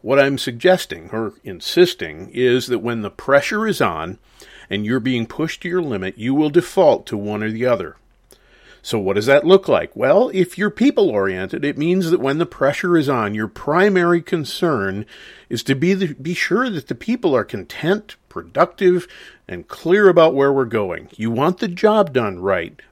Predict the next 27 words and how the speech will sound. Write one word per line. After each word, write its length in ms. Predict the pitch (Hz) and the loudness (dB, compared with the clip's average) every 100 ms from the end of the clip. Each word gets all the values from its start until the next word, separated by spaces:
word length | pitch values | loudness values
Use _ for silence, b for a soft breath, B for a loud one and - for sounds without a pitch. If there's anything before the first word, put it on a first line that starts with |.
| _ | _
but 180 | - | -8
not 360 | 101 104 113 147 | -6 -4 0 2
at 100 | 185 | 0
the 80 | 208 | -2
cost 440 | - 160 143 - | -4 -2 -2 -2
of 140 | 139 123 | -6 -6
casualties 680 | 127 120 101 - 110 95 | -4 -2 -4 -8 -12 -10
in 100 | 107 | -10
your 160 | 95 98 | -8 -8
department. 560 | 92 - 110 107 80 - b b b b | -8 -8 -4 -4 -4 -16 b b b b
Your 140 | 107 | -8
primary 640 | - - 147 185 185 165 | -8 -4 0 2 2 0
focus 520 | 147 107 90 - - - b b | -2 -4 -4 -8 -14 -18 b b
is, 360 | 104 104 104 - | -10 -8 -10 -6
is 160 | 117 107 | -4 -2
in 160 | 107 101 | -4 -2
making 320 | 110 113 98 | -4 -6 -10
sure 260 | - 120 | -2 0
that 220 | 113 110 - | 0 -4 -10
your 100 | 92 | -12
team 420 | - - 131 143 | -10 -4 -2 -2
is 140 | 147 | -4
solid, 560 | - 127 110 90 87 87 b b | -4 -2 -2 -2 -6 -12 b b
healthy, 560 | - 120 117 - 92 92 b b b | -4 2 2 2 -6 -8 b b b
and 220 | - 95 | -8 -4
basically 480 | 107 98 92 - 95 | -2 -2 -6 -6 -6
happy. 440 | - 110 - 76 | -4 -6 -4 -10